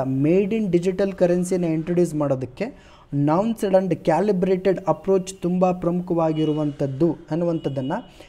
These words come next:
ಈ ಮೂಲಕ ತಿಳ್ಕೊಳ್ಬೋದು. ಇದರೊಂದಿಗೆ ಭಾರತ ದೇಶದಲ್ಲಿ ಡಿಜಿಟಲ್ ಕರೆನ್ಸಿನ ಇಂಟ್ರೊಡ್ಯೂಸ್ ಮಾಡಿದ್ರೆ, ಈ ಎರಡು ಅಪ್ರೋಚ್ಗಳನ್ನು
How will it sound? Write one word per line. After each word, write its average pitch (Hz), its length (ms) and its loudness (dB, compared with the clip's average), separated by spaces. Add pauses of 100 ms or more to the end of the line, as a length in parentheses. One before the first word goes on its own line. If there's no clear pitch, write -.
(140)
ಈ 214 100 0
ಮೂಲಕ 160 320 0
ತಿಳ್ಕೊಳ್ಬೋದು. 160 680 0 (340)
ಇದರೊಂದಿಗೆ 175 880 0 (200)
ಭಾರತ 175 400 0
ದೇಶದಲ್ಲಿ 180 600 0
ಡಿಜಿಟಲ್ 180 480 -2
ಕರೆನ್ಸಿನ 190 500 -2
ಇಂಟ್ರೊಡ್ಯೂಸ್ 175 520 2
ಮಾಡಿದ್ರೆ, 131 760 -4
ಈ 156 120 4
ಎರಡು 185 280 8
ಅಪ್ರೋಚ್ಗಳನ್ನು 190 1120 2